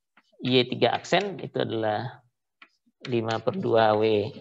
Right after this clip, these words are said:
X kuadrat kurangi W X pangkat tiga per enam tambah C lima. Kemudian E I Y tiga adalah lima per enam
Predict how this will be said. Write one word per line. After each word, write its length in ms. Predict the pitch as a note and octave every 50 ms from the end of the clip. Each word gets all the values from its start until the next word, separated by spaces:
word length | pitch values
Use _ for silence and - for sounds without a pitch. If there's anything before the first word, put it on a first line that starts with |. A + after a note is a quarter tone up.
| - _ - - - _ _ - - _ _ _ - - - _
X 240 | - C#3 B2+ C3 -
kuadrat 720 | - - G#2+ G2+ G#2 B2 F3 G#3 - - - - - - _ _ _ _ _ _ _ -
kurangi 400 | - B2 A#2 A#2 A#2 A#2 A#2 A#2
W 80 | A2+ A2+ A2+ A2+ A2+ A#2 B2+ D3 D#3 - _ _ _ - - - _ _ _ - - _ -
X 240 | A#2+ A#2 - - -
pangkat 320 | A#2+ A2 A#2+ A#2+ - -
tiga 240 | A#2+ G#2+ G2+ G#2+ G#2
per 240 | G#2 - G2+ - -
enam 400 | A2 A#2 B2+ C3+ C#3+ D3 D#3 D#3+
tambah 400 | D#3 - A#2 A#2 A#2 A#2 A2+ A#2 -
C 80 | - B2
lima. 400 | A#2+ B2 B2 B2 C#3+ D#3+ - - - _ _ _ _ - - _ _ _ _ _ _ _ _ _ _ _ _ _ _ _ _ _ _ _ _ _ _ _ _ _ _ _ _ _ -
Kemudian 400 | A2+ A2 A2+ A2 A2+ A2 G#2 G#2+
E 160 | - - A#2+
I 220 | A#2+ C3 B2+ B2+ B2 B2+ C3+ B2+ - - - _ _ _ _ _ - - _ _ _ - - _ _ _ _ _ - - _ _ _ - _ _ _ _ _ _ - - -
Y 240 | - A#2+ A#2 A2+ A2+
tiga 560 | - - - B2+ A2+ A2+ B2+ C#3+ D3 D#3+ D#3 - -
adalah 480 | - - A2 A2 G#2+ G#2 G#2 G#2+ A#2+
lima 320 | A#2+ G#2+ G#2+ A2+ A2 G#2+ -
per 160 | - A2 A2
enam 480 | G#2+ A2 A2+ A2 G#2+ G#2+ A2 A2+ B2